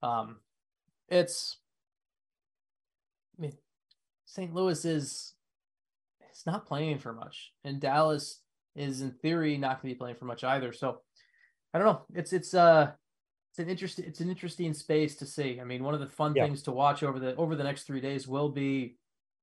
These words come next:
Speaker 1: how many points will Jason Robertson finish the season with? He's a hundred and three
Speaker 2: Yeah.
Speaker 1: right now. And, like,
Speaker 2: Yeah.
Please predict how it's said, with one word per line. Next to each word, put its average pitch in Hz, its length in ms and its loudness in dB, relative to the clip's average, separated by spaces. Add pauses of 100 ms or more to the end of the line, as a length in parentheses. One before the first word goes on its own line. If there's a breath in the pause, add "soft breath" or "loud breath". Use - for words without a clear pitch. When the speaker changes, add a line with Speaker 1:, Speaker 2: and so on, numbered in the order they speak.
Speaker 1:
how 156 120 4
many 156 120 2
points 147 320 -4
will 135 100 -4
Jason 135 300 -6
Robertson 123 720 0
finish 127 240 -6
the - 80 -20
season 135 320 -6
with? 110 100 -12
He's 120 140 -14
a 123 240 -16
hundred 131 280 -6
and 117 140 -12
three 120 180 2
Speaker 2:
Yeah. 135 140 8
Speaker 1:
right 123 160 -6 (160)
now. 127 200 -2
And, 123 100 -8
like, 120 200 0
Speaker 2:
Yeah. 123 60 -12